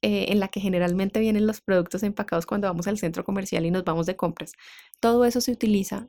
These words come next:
para la producción de nuevos papeles. Lo importante es que nosotros los separamos y los dispongamos. No tenemos que pensar, "Tengo que irme a una bodega de reciclaje para vender esto".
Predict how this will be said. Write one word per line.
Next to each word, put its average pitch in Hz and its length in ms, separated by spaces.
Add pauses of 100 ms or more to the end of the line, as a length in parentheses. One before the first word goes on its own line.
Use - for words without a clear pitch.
para 214 160
la 202 160
producción 175 500
de 165 120
nuevos 170 260
papeles. - 480 (560)
Lo 247 80
importante 220 460
es - 60
que 254 100
nosotros 247 420
los 240 160
separamos 208 640
y 262 80
los 233 160
dispongamos. 214 480
No 202 120
tenemos 240 340
que 277 100
pensar, 233 440 (380)
"Tengo 311 300
que 320 80
irme 302 220
a - 20
una 302 140
bodega 269 260
de 262 60
reciclaje 254 500
para 262 200
vender 214 280
esto". 208 320